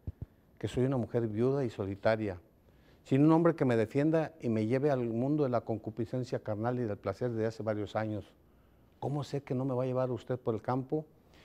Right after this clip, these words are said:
y me va a poner contra un árbol a tener relaciones sexuales conmigo?". "Pero señora", dice el filósofo, "aun do-, cuando quisiera tener relaciones con usted, ¿cómo fregado le haría?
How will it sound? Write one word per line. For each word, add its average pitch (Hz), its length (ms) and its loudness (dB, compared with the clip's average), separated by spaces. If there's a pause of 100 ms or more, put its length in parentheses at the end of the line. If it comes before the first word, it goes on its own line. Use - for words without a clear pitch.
(160)
y 120 80 0
me 117 120 6
va 131 80 8
a 135 80 2
poner 147 240 2
contra 127 300 0
un 135 120 2
árbol 143 260 2
a 120 60 0
tener 123 260 -2
relaciones 123 500 -2
sexuales 113 400 -4
conmigo?". 110 460 -4 (420)
"Pero 104 200 -6
señora", 107 580 -8 (440)
dice 117 200 -4
el 110 60 -6
filósofo, 110 600 -6 (480)
"aun 143 240 10
do-, 165 200 10
cuando 131 360 8
quisiera 151 460 6
tener 151 240 2
relaciones 151 420 2
con 131 160 0
usted, 143 320 0 (300)
¿cómo 170 280 12
fregado 160 360 10
le 165 100 8
haría? 175 400 8